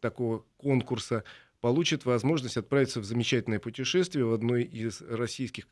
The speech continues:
красивых мест, э, с, э, проживанием в одном из лучших российских отелей.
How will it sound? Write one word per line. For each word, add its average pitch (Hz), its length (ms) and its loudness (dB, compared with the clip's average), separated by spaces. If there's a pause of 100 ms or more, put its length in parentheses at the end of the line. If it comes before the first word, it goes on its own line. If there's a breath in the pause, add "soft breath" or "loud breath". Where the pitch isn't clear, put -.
красивых 120 600 -2
мест, 175 340 2 (420 soft breath)
э, 113 360 4
с, - 300 -18
э, 110 320 4 (240)
проживанием 123 600 4 (200 loud breath)
в 120 100 2
одном 135 460 2 (320 soft breath)
из 110 180 0
лучших 143 380 2
российских 110 540 -4
отелей. 113 400 -2